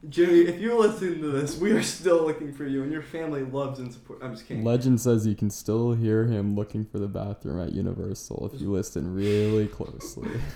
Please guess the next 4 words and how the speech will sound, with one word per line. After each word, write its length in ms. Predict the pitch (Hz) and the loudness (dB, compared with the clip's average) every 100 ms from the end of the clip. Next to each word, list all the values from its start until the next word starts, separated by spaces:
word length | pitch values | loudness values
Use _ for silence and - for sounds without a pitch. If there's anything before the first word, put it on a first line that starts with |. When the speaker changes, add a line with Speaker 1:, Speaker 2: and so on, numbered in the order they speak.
| - - _ - - | -12 -20 _ -20 -10
Speaker 1:
So 140 | 175 | -6
basically, 600 | 147 165 170 151 156 135 113 - - - - - - _ _ - 156 | -2 -4 -4 -8 -6 -6 -6 -12 -20 -20 -20 -20 -20 _ _ -10 -2
I'll 120 | 156 | -2
explain 400 | 156 - 170 | -2 -6 -4